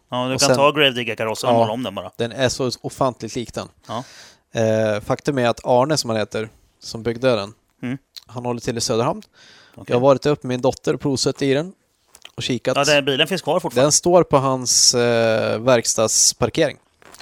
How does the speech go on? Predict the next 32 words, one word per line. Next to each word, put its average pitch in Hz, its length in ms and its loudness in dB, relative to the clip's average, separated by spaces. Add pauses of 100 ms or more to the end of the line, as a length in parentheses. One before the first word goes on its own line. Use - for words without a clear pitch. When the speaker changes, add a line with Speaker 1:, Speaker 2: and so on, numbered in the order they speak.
(880)
Speaker 1:
Svinfränt. 104 600 -10
Speaker 2:
Ja, 131 320 6
och 156 80 -10
så 151 100 2
har 147 40 2
en 135 60 -2
propeller 139 500 0
också, - 260 -12
för - 100 -20
den 127 80 -4
gick 131 120 -8
att 131 60 -6
köra 123 100 -2
vattnet. - 640 -6 (760)
Eh, 113 420 -4
han 120 180 -6
kom 143 160 0
på 165 200 8
det 117 60 2
att, 110 100 -2
vänta 135 220 -2
nu, 110 100 -4
det 123 140 -2
är 135 60 4
väldigt 135 220 2
mycket 139 200 -2
luft 147 280 -2
i 120 40 0
däcken 120 300 -4
här. 104 100 -12
Speaker 1:
Ja, 110 160 -6
precis. - 380 -10